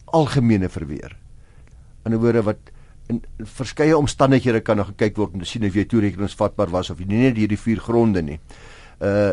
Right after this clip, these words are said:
dit beteken dat toerekeningsvatbaarheid uitgesluit kan word, nie slegs deur hierdie vier faktore nie, maar enigiets wat beteken dat jy nie meer oor die vermoë beskik om die ongeoorloofdheid van jou handeling te besef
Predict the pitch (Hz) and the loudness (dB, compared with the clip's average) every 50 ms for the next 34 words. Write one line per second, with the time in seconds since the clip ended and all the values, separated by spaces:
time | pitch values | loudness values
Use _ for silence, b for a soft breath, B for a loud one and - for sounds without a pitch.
0 | - - - - 160 - - 147 - 156 156 147 151 143 123 117 - - 123 117 | -2 -4 -2 -4 -2 -2 -2 -4 2 2 2 4 4 2 2 2 2 2 0 0
1 | 120 123 117 98 110 120 110 - - 139 143 - 139 123 120 - - 160 151 - | 2 0 -2 -2 -2 -4 -2 0 0 0 2 2 2 0 0 0 -2 -4 -4 -2
2 | 180 156 - 135 123 113 - 110 101 98 98 98 104 139 135 - 143 127 117 110 | -2 -2 0 0 0 0 0 -2 -2 -2 -2 -4 -4 -6 -6 -2 0 0 0 0
3 | - 113 101 - 98 113 139 156 - - 131 120 - - 98 87 - - 95 92 | -2 -4 -4 -2 0 2 2 2 2 2 0 0 0 -2 -6 -6 -6 -4 -4 -4
4 | 85 87 92 90 85 B B B B B B - - - - - 202 196 233 220 | -4 -4 -6 -8 -10 B B B B B B -14 -14 -10 -2 0 4 6 6 4
5 | - 170 156 135 98 104 117 110 - 110 - - 127 117 - 113 113 98 107 113 | 6 6 4 4 4 2 0 0 0 -4 -2 -2 -2 0 0 0 0 2 2 2
6 | 131 135 131 131 120 120 113 113 - 104 101 98 101 110 107 110 101 - - 87 | 2 4 4 4 4 4 2 2 0 0 0 2 2 2 2 0 -2 -4 -6 -8
7 | 73 - - - b b b b b b b b b - 113 110 107 - - 123 | -8 -8 -12 -20 b b b b b b b b b -4 -2 -2 -2 0 0 0
8 | 120 110 107 123 85 131 120 117 110 113 110 104 98 - 101 92 - - 98 95 | -2 0 0 -2 2 2 2 2 2 2 2 0 0 0 -2 -4 -4 -4 -4 -2
9 | 90 80 82 95 95 95 98 92 - 92 69 - - - 113 98 85 - - - | -2 -2 -2 -2 -2 -2 -4 -4 -6 -8 -10 -8 -4 -2 0 0 -2 -2 -10 -18
10 | - | -18